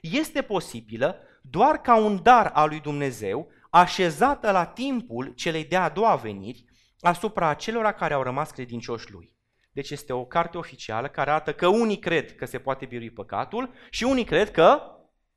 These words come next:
nu se poate birui păcatul. Întrebare: pot exista ambele două învățate în biserică în același timp? Nu. De ce nu? Pentru că dacă una e adevărată,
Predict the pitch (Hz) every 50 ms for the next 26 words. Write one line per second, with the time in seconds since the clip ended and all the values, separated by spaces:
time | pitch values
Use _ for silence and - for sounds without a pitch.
0 | _ _ _ _ _ _ _ _ _ _ _ 147 160 190 254 294 262 - 165 -
1 | - - 151 160 170 165 - 175 175 175 - _ 127 127 127 120 123 123 131 135
2 | 135 - _ _ 123 117 - - 101 87 - _ - 90 90 _ _ _ _ -
3 | 151 147 139 143 139 147 143 117 101 101 - _ _ _ _ _ _ _ _ _
4 | _ _ _ _ _ _ _ _ - _ _ _ _ - 151 190 202 - 240 202
5 | 151 135 131 123 - - 143 143 - - 135 135 139 135 143 135 123 120 117 117
6 | - 127 135 131 117 107 101 98 95 - 123 120 117 117 113 - - 123 - -
7 | 131 127 117 113 - - 123 127 - - 120 120 110 - 117 117 113 - _ 120
8 | 131 139 _ _ _ _ _ _ _ _ _ _ _ _ _ _ _ _ _ _
9 | _ _ _ - 160 143 - - - 170 165 - 214 220 208 170 107 - _ _
10 | _ _ _ _ _ _ _ _ - 180 180 175 175 175 - - 175 165 160 156
11 | 156 - 156 156 180 208 226 240 247 240 214 226 214 196 208 190 147 117 101 -
12 | - - 101 92 92 110 131 -